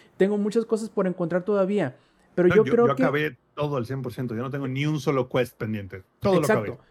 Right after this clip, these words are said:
Speaker 2: todo.
Speaker 1: pero yo, yo aunque sí tengo, de todas maneras, estos bug fixes no me, no lo veo yo como un motivo suficiente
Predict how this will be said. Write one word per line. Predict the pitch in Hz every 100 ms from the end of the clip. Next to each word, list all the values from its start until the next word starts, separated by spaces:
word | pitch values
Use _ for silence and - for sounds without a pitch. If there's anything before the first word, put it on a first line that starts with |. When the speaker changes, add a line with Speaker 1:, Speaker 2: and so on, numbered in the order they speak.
| -
Speaker 2:
todo. | 151
Speaker 1:
pero | 175
yo, | 190 226 240
yo | 185 208
aunque | 240 240
sí | -
tengo, | 233 233 226 247
de | 196
todas | 208 208
maneras, | 175 185 196 202
estos | 190 202
bug | 175 196
fixes | 226 - 220 190
no | 190 202
me, | 208 214 214 220 - _ _ _ _ - - _ _ _ _ _ _ _
no | 202 202 220
lo | 269 262
veo | 240 247
yo | 208 233 -
como | 214 196
un | 208
motivo | 214 214 220 226 226
suficiente | 208 - 151 - 196 196 190 262